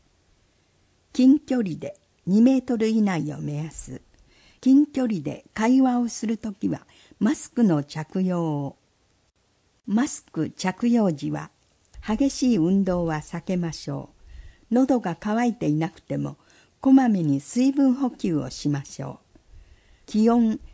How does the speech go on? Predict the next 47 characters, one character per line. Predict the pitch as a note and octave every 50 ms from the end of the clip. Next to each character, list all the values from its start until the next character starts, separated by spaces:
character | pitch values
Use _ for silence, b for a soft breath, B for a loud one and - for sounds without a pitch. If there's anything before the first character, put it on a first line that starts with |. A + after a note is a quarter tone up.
| b
湿 | b - - - - C#4+ - - B3
度 | G#3 G3 F3+ D3+
が | D3 C3+ C3
高 | - - F#3 G3 - B3 B3
い | A#3+ G3
と | - D3+
き | C#3+ _ - C#3+
は | D#3 D#3+ - b b b b _
特 | - B3+ C4 B3+ - C4
に | A3 E3 C3 - - -
注 | - - C4 C4 B3+ A#3+
意 | G3
し | D3+ - - D3
ま | D3+ C#3+ C#3+
し | - - - D#3
ょ | C#3+ C#3 C3+ C#3+ -
う。 | _ _ _ _ _ _ _ _ _ _ _ _ _ _ _ _ _ _ _ _ _ _ _ _ _
三、 | - - - - - G3 G3+ G3 F#3 F#3 - _ _ b b b b b
喉 | G#3+ A#3+ C4 C4+ C#4 B3
が | G#3 F3 D#3+ D3+
渇 | - - F#3+ G#3+ A#3+ B3
い | A#3+
て | B3 - D#3+
い | D3 D3
な | D#3 E3+ G#3
く | - -
て | _ - D3
も | C#3 C#3+ C#3+ C#3+ - b b b b b
こ | b - C4
ま | C4 C4+ B3+
め | A#3 G3 F3 D#3+
に | D3 C#3 C#3 - -
水 | - - - A#3+ B3 C4+ C#4
分 | C4 C#4 C4 B3
補 | A#3 B3 B3+
給 | A#3+ - - G#3 E3+
を | D3+ C#3 C#3
し | C#3 - - D3+
ま | D3+ D3 C#3
し | - - - D3
ょ | D3 C#3 - -
う。 | _ _ _ _ _ _ _ _ _ _ _ _ _ _ _ _ _ _ _ _
一 | - G3+ G3 - D4 C4+
日 | C4+ C4+ C4 - B3 A#3
あ | A3 G#3+
た | - - D#3
り | C#3+ C3 C3 -